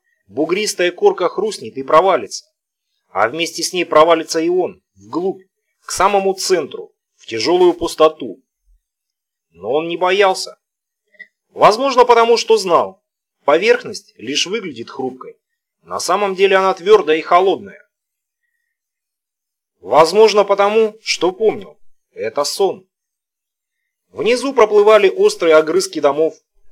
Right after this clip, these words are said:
запруженные ржавыми машинами улицы и провисшие провода с чудовищными сосульками. За городом начиналось бескрайнее поле вздыбленного льда,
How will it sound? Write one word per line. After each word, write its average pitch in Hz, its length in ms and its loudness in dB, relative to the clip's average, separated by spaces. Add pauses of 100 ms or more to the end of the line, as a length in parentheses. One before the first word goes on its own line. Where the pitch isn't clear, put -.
(140)
запруженные 196 720 0
ржавыми 170 460 0
машинами 165 600 -2
улицы 165 640 -8 (720)
и 147 140 -12
провисшие 208 560 2
провода 170 480 6
с - 60 -4
чудовищными 165 640 0
сосульками. 131 680 -6 (840)
За 226 340 2
городом 147 500 -2 (120)
начиналось 190 580 -2
бескрайнее 185 680 -2
поле 180 320 2
вздыбленного 156 640 -2
льда, 135 480 -4